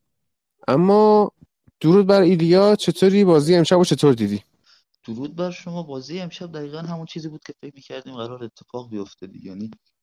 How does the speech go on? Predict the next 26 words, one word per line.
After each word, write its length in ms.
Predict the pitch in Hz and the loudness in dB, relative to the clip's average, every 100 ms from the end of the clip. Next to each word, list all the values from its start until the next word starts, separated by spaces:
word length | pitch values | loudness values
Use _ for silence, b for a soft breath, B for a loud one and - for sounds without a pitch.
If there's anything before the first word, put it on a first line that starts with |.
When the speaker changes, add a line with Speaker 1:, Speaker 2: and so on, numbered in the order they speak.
| _ _ _ - | _ _ _ -18
Speaker 2:
هیچ 240 | 135 - | -16 -4
Speaker 1:
مهم. 100 | 127 | -2
Speaker 2:
چیزی 540 | 117 113 156 147 147 - B B _ - | 0 0 0 -4 -12 -12 B B _ -18
به 100 | 135 | -16
جز 320 | 113 107 113 | -12 -14 -12
همون 260 | 113 110 107 | -10 -8 -10
یه 100 | 101 | -12
بیست 300 | 107 - 117 | -16 -16 -14
دقیقه 200 | 107 107 | -12 -12
اول 420 | 104 104 104 101 101 | -12 -14 -14 -18 _
که 100 | 117 | -16
لیون 280 | 104 107 104 | -12 -10 -12
یه 180 | 101 110 | -14 -16
حرکتایی 500 | 101 - 104 107 101 | -18 -18 -18 -16 -16
انجام 300 | 101 104 110 | -16 -16 -16
می‌داد، 260 | 113 156 _ | -16 -18 _
هیچ 160 | 165 - | -20 -20
چیزی 320 | - 135 123 | -20 -20 -18
برای 300 | 110 113 120 | -16 -14 -12
اون 160 | 120 | -14
چیزی 240 | 120 117 113 | -14 -14 -16
که 100 | 110 | -16
فکر 260 | 98 98 104 | -16 -14 -14
می‌کردیم 500 | 98 104 110 120 110 | -12 -10 -10 -10 -10
نداشت. 340 | 90 - - | -12 -16 -16
یعنی 240 | 95 101 | -14 -14